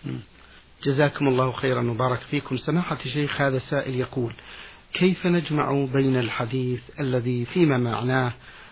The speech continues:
Speaker 2: بأن من ستر على مسلم ستره الله يوم القيامة،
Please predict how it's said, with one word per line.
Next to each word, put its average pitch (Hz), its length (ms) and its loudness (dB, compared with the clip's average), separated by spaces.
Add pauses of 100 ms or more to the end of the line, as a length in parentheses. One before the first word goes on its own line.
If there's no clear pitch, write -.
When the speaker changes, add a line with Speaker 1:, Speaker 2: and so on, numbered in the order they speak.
(240)
Speaker 2:
بأن 131 400 2
من 123 140 2
ستر 131 440 -4
على 123 480 0 (120)
مسلم 135 680 -2
ستره 135 560 -4
الله 123 360 0
يوم 120 200 0
القيامة، 117 540 -2